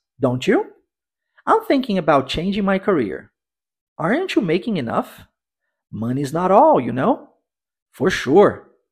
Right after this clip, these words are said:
What else do you want?" "To build a legacy." "A legacy?"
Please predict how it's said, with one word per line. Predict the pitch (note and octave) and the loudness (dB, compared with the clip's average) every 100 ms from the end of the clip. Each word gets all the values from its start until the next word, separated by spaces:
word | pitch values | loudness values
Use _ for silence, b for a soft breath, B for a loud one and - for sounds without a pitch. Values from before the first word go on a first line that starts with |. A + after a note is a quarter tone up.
| _ _ | _ _
What | G3+ C4 | 4 6
else | D4 D#4+ | 6 4
do | - | 0
you | - | -10
want?" | - - - _ _ _ _ _ _ | -10 -14 -18 _ _ _ _ _ _
"To | - | -14
build | F#2+ B2 C3 | -6 -2 0
a | C3+ | -2
legacy." | A2 A#2 G#2 G#2 - - - _ _ _ _ _ _ - | -4 -4 -6 -10 -14 -20 -20 _ _ _ _ _ _ -4
"A | G#2 | -4
legacy?" | F#2+ B2+ C#4+ - - - - | -4 -4 -2 -4 -6 -16 -18